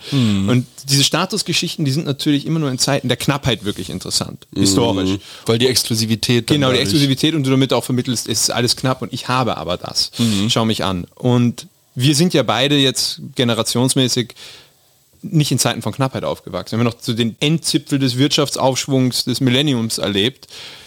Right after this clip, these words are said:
Speaker 2: Irgendwie für mich ist damals die Welt mit nine eleven eigentlich in den Arsch gegangen, muss ich sagen. Das war für mich, wenn ich historisch zurückdenke, irgendwie so der Tipping Point.
Speaker 1: Ja.
Speaker 2: Gefühlt, dann ist irgendwie alles schwarz geworden danach, oder? Also schwer zar irgendwie, oder?
Speaker 1: Mhm.
Speaker 2: Ist, war das bei dir nicht so? Bei mir war das ganz stark so.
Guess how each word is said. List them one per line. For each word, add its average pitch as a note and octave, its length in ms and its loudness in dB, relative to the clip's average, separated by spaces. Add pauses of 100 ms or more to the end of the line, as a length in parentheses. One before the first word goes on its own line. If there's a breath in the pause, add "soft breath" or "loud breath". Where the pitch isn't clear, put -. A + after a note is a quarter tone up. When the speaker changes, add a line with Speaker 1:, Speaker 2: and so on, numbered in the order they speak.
(160 loud breath)
Speaker 2:
Irgendwie F3 200 6
für D3+ 100 4
mich F#3 160 4
ist F#3+ 160 0
damals F3 240 2
die C3+ 140 -2
Welt D3 160 2
mit D3 100 -4
nine C3 200 0
eleven A2+ 280 2
eigentlich G2 240 -4
in G#2 60 -4
den G2 80 -2
Arsch F#2 160 -4
gegangen, F#2 320 -8
muss F2+ 100 -14
ich A2 120 -8
sagen. G2 280 -4
Das A#2 160 0
war D#3 100 4
für D3 120 -2
mich, D3+ 140 2
wenn D3 100 2
ich C#3 80 -2
historisch D#3 440 2
zurückdenke, E3+ 520 0
irgendwie D#3+ 160 2
so C#3+ 40 2
der C#3+ 120 2
Tipping C#3 320 0
Point. F#2+ 420 -6 (260 loud breath)
Speaker 1:
Ja. F#3+ 220 4
Speaker 2:
Gefühlt, C4+ 220 2
dann F#3 100 2
ist - 80 0
irgendwie F#3 160 2
alles F#3 160 0
schwarz F#3 320 0
geworden A2+ 320 2
danach, G#2 360 -4
oder? D3 260 -2
Also C#3 260 2
schwer B2+ 300 0
zar A#2+ 400 0
irgendwie, A2+ 320 -2 (120)
oder? A3 280 2
Speaker 1:
Mhm. A3+ 60 2
Speaker 2:
Ist, G3 200 0
war D3 80 4
das F3+ 120 0
bei F#3 80 4
dir F3+ 100 2
nicht G3 160 2
so? C#4 120 -2
Bei D#3 120 2
mir E3+ 120 4
war D3 80 4
das C3 140 -2
ganz C#3+ 160 0
stark B2+ 320 0
so. G2+ 220 -8